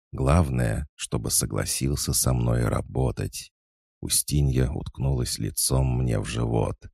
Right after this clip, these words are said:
«Вкусняха! А ластиться зачем?» «Ну как зачем? От тебя исходит невероятно вкусный аромат, и я хочу в нем купаться,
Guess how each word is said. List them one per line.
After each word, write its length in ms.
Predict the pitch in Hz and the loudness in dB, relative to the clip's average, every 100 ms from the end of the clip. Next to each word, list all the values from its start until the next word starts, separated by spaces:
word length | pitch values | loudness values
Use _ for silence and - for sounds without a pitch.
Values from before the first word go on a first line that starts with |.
| _ _ _ _ _ _ | _ _ _ _ _ _
«Вкусняха! 1900 | - - 82 - 69 78 127 73 - - 76 80 78 - - - 55 - - _ _ | -8 0 2 4 4 4 4 0 -2 -4 -2 -2 -2 -2 -4 -4 -6 -8 -14 _ _
А 100 | - 60 | 0 4
ластиться 560 | 69 64 - - 58 | 4 4 -2 -4 -4
зачем?» 640 | 55 53 - 58 52 50 - _ _ _ _ _ _ | -2 -2 -2 0 2 0 -4 _ _ _ _ _ _
«Ну 240 | - 87 87 | 0 4 4
как 240 | - 101 73 | 8 6 6
зачем? 720 | - - - 67 60 58 60 _ _ _ _ - | 0 0 0 2 2 0 -4 _ _ _ _ -4
От 140 | 64 - | -4 -2
тебя 380 | 69 65 95 85 | -2 6 8 8
исходит 580 | 62 - - 85 71 - - | 6 2 4 4 4 0 0
невероятно 720 | 80 71 - 78 90 - 85 | 2 4 2 6 4 6 2
вкусный 640 | - - 76 69 - 76 | 2 0 0 2 2 2
аромат, 720 | 67 65 60 71 73 156 - - - - _ _ _ - | 4 2 4 4 4 2 0 -10 -20 -20 _ _ _ -6
и 80 | - | -2
я 240 | 64 82 | 2 2
хочу 500 | 82 82 - - 82 | 4 0 0 2 2
в 140 | 69 | 4
нем 220 | 69 65 - | 2 2 0
купаться, 1000 | 62 - 58 58 - - - 55 - | -4 -2 0 0 -2 -2 0 0 -2